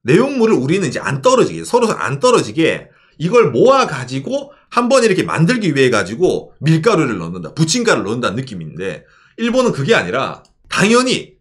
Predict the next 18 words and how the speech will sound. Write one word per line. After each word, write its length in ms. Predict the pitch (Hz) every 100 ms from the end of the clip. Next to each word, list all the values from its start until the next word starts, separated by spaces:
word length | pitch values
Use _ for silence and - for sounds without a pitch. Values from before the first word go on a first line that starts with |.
| _ _ -
탄수화물, 800 | - 294 302 - 247 110 69 - _ _
밥이 460 | - 147 202 277 285
되는 500 | 170 180 156 82 - _ _
뭡니까? 280 | 143 147 110
밀가루라는 920 | 123 175 196 254 240 294 214 165 151
영역이 440 | 104 226 214 156 -
존재를 440 | 147 170 214 104
해야 200 | 120 104
돼요. 120 | 67 - _ _ -
그 260 | 220 233
위에 460 | 131 190 240 165 - _ _
토핑을 500 | - 320 320 320 180
하는 200 | 90 -
거예요. 160 | - - _
그런 260 | - 233 302
식으로 260 | 247 180 127
생각하시면 440 | 147 131 107 87
됩니다. 320 | 64 53 -